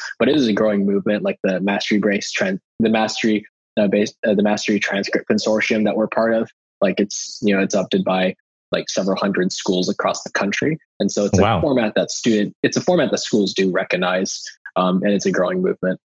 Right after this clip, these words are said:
Speaker 2: That was gonna be my ne-, my next question is, I mean, you, obviously you guys, you talked about, you know, brainstorming lots of cool ideas at, at the whiteboard, but, um, yeah, what, out of, out of what Sora does today, you know, are there other, um,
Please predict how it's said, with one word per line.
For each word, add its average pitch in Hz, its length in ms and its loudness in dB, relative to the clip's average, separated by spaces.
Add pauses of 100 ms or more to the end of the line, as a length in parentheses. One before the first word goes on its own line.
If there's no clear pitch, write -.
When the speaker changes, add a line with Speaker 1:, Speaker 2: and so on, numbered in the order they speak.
(540)
Speaker 2:
That 131 80 0
was 131 160 0
gonna 120 160 4
be 113 80 6
my 104 100 6
ne-, 107 200 4
my 113 100 4
next 101 220 0
question 95 520 2
is, 90 500 0
I - 40 2
mean, 95 200 4
you, 107 200 2 (160)
obviously 110 260 0
you 98 60 4
guys, 101 260 2
you 127 220 -2
talked - 180 -2
about, 98 200 2
you 101 60 4
know, 95 80 4
brainstorming 98 420 2
lots 92 160 0
of - 60 -16
cool 104 160 0
ideas 95 400 2
at, 92 140 0 (140)
at 101 100 -2
the 95 80 0
whiteboard, 95 520 2
but, 87 160 -2 (480)
um, 95 500 2 (260)
yeah, 104 120 2
what, 104 220 2 (840)
out 113 140 2
of, 107 100 2
out 113 140 2
of 95 40 0
what 113 160 2
Sora 107 260 2
does 98 380 0
today, 101 460 2
you 90 240 2
know, 90 120 2
are 98 120 2
there 95 160 4
other, 95 340 2 (760)
um, 87 420 0